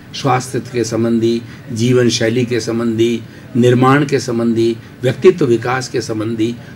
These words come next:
और कई सूत्रों को लेकर के ये पुनरुत्थान कार्यक्रम में नए-नए विषयों के बारे में प्रतिपादन किया जाता है। इसी क्रम के अंदर एक जीवन विकास का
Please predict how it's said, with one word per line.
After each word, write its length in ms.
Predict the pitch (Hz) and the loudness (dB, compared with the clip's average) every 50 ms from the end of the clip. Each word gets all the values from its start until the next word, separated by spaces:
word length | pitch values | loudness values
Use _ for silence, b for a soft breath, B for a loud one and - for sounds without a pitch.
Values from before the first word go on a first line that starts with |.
| B - | B -2
और 580 | 175 196 220 208 202 202 196 190 180 165 165 - | 4 6 6 8 8 8 6 4 2 0 0 2
कई 220 | 170 180 190 180 | 4 6 6 6
सूत्रों 400 | 139 - 156 139 - 147 151 156 | 4 0 -2 -4 -2 -2 -4 -4
को 120 | 139 139 135 | -2 -4 -4
लेकर 340 | 120 117 123 120 - 131 123 | -4 -2 -4 -4 -4 -6 -6
के 280 | - 135 135 147 165 160 | -4 -2 -2 -2 -2 -2
ये 360 | 160 - - - - - 131 | -6 -10 -16 -12 -2 -2 -2
पुनरुत्थान 600 | - 135 135 147 156 156 - - 151 160 - - | 0 2 0 0 0 0 -2 -6 -8 -6 -6 -6
कार्यक्रम 400 | - 127 120 120 120 131 135 135 | -6 -4 -4 -4 -6 -4 -4 -4
में 280 | 131 127 131 143 - B B B B - | -4 -4 -6 -8 -10 B B B B -2
नए-नए 580 | 139 123 147 180 185 185 175 165 151 156 156 147 | 2 6 8 10 10 10 10 8 6 2 2 0
विषयों 380 | 131 127 127 - 147 139 123 123 120 B B B B - | 0 -2 -4 -4 -4 -4 -4 -6 -8 B B B B -2
के 80 | 143 | -2
बारे 240 | 127 120 117 117 120 | 0 0 -2 0 0
में 160 | 120 120 117 | 0 0 0
प्रतिपादन 540 | - 117 110 127 131 123 123 120 120 135 135 | -2 -4 -4 -4 -4 -2 -4 -4 -2 -4 -4
किया 220 | 123 131 135 127 120 | -4 -4 -4 -4 -2
जाता 260 | 117 110 110 - 117 | -4 -6 -6 -8 -8
है। 140 | 117 117 117 B B B B B B | -8 -8 -10 B B B B B B
इसी 260 | - 175 - - 226 214 | -2 -2 2 4 4 4
क्रम 300 | - - 170 202 220 214 | 4 4 4 6 6 4
के 160 | 214 - 180 | 4 4 2
अंदर 460 | 147 120 117 117 120 131 151 156 151 B B B B B 170 | 2 2 0 -2 -2 -4 -4 -6 -6 B B B B B 6
एक 180 | 160 147 123 | 6 6 6
जीवन 420 | 107 98 117 139 196 208 233 226 175 | 2 -2 0 2 4 6 6 6 4
विकास 460 | 139 135 135 139 139 139 139 139 - | 4 2 0 -2 -4 -6 -6 -6 -8
का 240 | - 139 143 151 | -8 -8 -8 -8